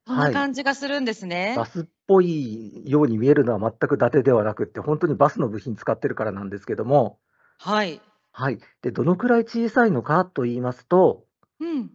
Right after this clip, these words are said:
Speaker 2: えー、全長が約十メートル、定員が約四十名、重量が約十トン。これは当時の一般的なキハ二十型と比べると、おおよそ三分の一ないし半分ぐらいの数値なんですね。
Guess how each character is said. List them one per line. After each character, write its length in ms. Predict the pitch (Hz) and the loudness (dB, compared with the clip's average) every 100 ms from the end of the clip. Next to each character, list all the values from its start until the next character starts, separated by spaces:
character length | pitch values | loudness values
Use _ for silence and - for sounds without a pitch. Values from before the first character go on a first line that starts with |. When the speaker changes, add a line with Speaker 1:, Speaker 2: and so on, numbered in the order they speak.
| _ _ _ - | _ _ _ -12
Speaker 2:
え 220 | 120 117 | -6 -4
ー、 60 | 104 | 0
全 280 | 143 160 156 | 2 2 0
長 240 | 165 151 | 0 4
が 100 | 147 | 6
約 260 | 156 156 101 | 4 2 -6
十 280 | 127 156 | 2 4
メ 140 | 180 180 | 6 4
ー 60 | |
ト 120 | - 107 | 4 -2
ル、 200 | - _ _ _ _ _ _ _ | -2 _ _ _ _ _ _ _
定 340 | - 143 156 143 | 0 4 4 2
員 220 | 147 139 | -2 0
が 120 | 131 | 2
約 260 | 151 160 104 | 2 0 0
四 280 | 127 175 | 4 4
十 240 | 170 185 143 | 4 4 4
名、 320 | 104 95 - _ _ _ _ _ 131 | 2 -4 -10 _ _ _ _ _ 0
重 220 | 160 170 | 4 6
量 180 | 170 123 | 6 4
が 120 | 104 | 2
約 260 | 113 - | -2 -4
十 160 | 127 175 | -2 -2
ト 220 | - 147 | 0 0
ン。 140 | 107 - _ _ _ _ _ _ _ | 0 -8 _ _ _ _ _ _ _
こ 60 | - | 0
れ 140 | 170 | 2
は 260 | 175 196 202 _ - | 6 4 2 _ -2
当 220 | 214 226 | 2 2
時 100 | 156 | 0
の 140 | 117 | -6
一 180 | - 131 _ 190 | -6 -10 _ 2
般 220 | 202 202 | 4 2
的 260 | 208 202 | -2 -4
な 100 | 190 | -4
キ 180 | 180 190 | -4 -6
ハ 180 | 180 165 | 0 0
二 160 | 123 123 | 0 -2
十 180 | 170 | -2
型 220 | 180 185 185 | 0 -2 -2
と 100 | 180 | -2
比 120 | 180 180 | 0 0
べ 120 | 175 | 0
る 100 | 180 | -2
と、 300 | 180 208 143 - _ _ _ - | 2 2 2 -4 _ _ _ -4
お 140 | 160 | 2
お 80 | 190 | 2
よ 100 | 190 | 2
そ 240 | 190 180 | 0 -4
三 380 | 175 156 196 208 | -4 -2 0 4
分 200 | 226 220 | 4 4
の 120 | 214 | 2
一 400 | 214 - 214 196 | 0 -4 -4 -2
な 160 | 147 175 | 2 2
い 80 | 175 | 2
し 160 | 104 | -4
半 340 | - 156 190 190 | -2 0 2 2
分 260 | 214 202 | 2 2
ぐ 100 | 208 | 4
ら 120 | 220 | 2
い 60 | 165 | 2
の 80 | 170 | -2
数 200 | 180 135 | -2 -4
値 120 | 113 | -4
な 100 | 95 | -10
ん 60 | 92 | -10
で 80 | |
す 80 | - | -8
ね。 200 | 143 156 | -6 -6